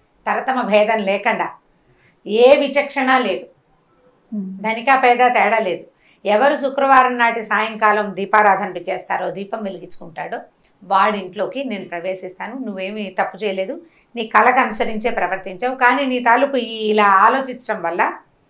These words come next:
Speaker 1: ఆలోచించడం, నీ ఆలోచన బాగుంది కదా,
Speaker 2: ఆ,
Speaker 1: పాజిటివ్గా
Speaker 2: మంచి ఆలోచన
Speaker 1: ఆలోచించు.
Speaker 2: కదా.
Speaker 1: ఉమ్. అందుకని నీకోసం నేను ఈ, ఇది ప్రపంచంలో అందరికీ మేలు జరిగేలాగా ఈ ఆనతి ఇస్తున్నానంటే, అప్పుడు ఈవిడ రాజుగారి దగ్గరికి వెళ్ళి,
Speaker 2: మ్మ్.
Speaker 1: "ప్రతి శుక్రవారం అందరినీ దీపాలు వెలిగించుకోమనండి"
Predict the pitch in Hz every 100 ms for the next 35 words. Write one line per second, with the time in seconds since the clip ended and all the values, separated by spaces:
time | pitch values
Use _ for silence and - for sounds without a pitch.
0 | _ _ _ - 175 214 269 262 240 233
1 | 208 202 233 214 277 285 285 254 277 330
2 | 269 208 196 202 277 240 254 285 339 277
3 | 277 277 233 196 190 - - 208 151 -
4 | _ _ _ 240 262 285 302 392 370 -
5 | - - 226 294 311 302 349 415 403 269
6 | 254 240 226 233 214 214 214 220 240 240
7 | 247 240 214 233 247 254 214 208 208 208
8 | 190 190 185 214 254 208 190 190 214 214
9 | - 202 185 175 175 330 - _ - 202
10 | 233 208 185 196 208 214 196 180 - -
11 | - - _ _ 285 262 208 170 - _
12 | 208 220 240 247 240 220 233 214 190 214
13 | 220 214 196 214 220 196 185 190 - 202
14 | 170 160 175 190 262